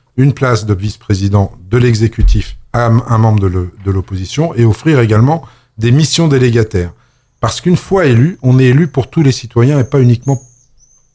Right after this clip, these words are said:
pour ceux qui ont voté pour nous. Et ça, malheureusement, ça se fait pas beaucoup dans les régions parce qu'on s'aperçoit que ça devient vite des baronnies. On peut le comprendre, la France a fonctionné comme ça pendant des années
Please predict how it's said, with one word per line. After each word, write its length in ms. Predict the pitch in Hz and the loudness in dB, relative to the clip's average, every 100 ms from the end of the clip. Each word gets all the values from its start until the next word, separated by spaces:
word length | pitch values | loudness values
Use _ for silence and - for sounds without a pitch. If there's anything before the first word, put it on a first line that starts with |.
| _ _ | _ _
pour 280 | - 143 - | -2 -2 -2
ceux 200 | - 165 | -4 -4
qui 180 | - 127 | -2 0
ont 60 | |
voté 300 | 110 117 135 | 0 0 -2
pour 200 | 120 123 | -2 0
nous. 140 | 127 107 - - - - | 0 0 -8 -20 -20 -8
Et 80 | 104 | -6
ça, 360 | 95 165 185 139 | -2 -2 -2 -2
malheureusement, 540 | 123 131 123 127 160 165 | 0 2 2 2 0 -2
ça 160 | 127 | -4
se 100 | - | -2
fait 100 | 120 | -4
pas 160 | - 175 | -2 0
beaucoup 300 | 156 - 143 | -2 0 0
dans 100 | 120 | 2
les 80 | 107 | 2
régions 320 | 107 127 170 | 2 0 -4
parce 160 | 120 | -6
qu'on 140 | - 120 | -4 -4
s'aperçoit 480 | 107 - 107 160 147 | -2 -2 -2 -4 -2
que 100 | 120 | -2
ça 160 | 107 | -2
devient 280 | 104 110 113 | 0 2 2
vite 180 | 123 143 | 0 0
des 140 | 123 | 0
baronnies. 480 | 113 104 104 139 175 - _ _ _ _ _ _ _ | 0 0 2 2 0 -8 _ _ _ _ _ _ _
On 80 | 98 | -10
peut 140 | - 101 | -4 -2
le 40 | |
comprendre, 460 | - 117 160 151 104 | 0 -2 0 0 0
la 100 | 92 | -2
France 280 | 123 113 | -4 -2
a 20 | 101 | -2
fonctionné 400 | 104 - 101 101 | -4 -2 -2 0
comme 160 | 95 | -2
ça 140 | - 104 | -2 -2
pendant 240 | 101 95 | -2 0
des 180 | 95 90 | 0 0
années 240 | 104 147 | 0 0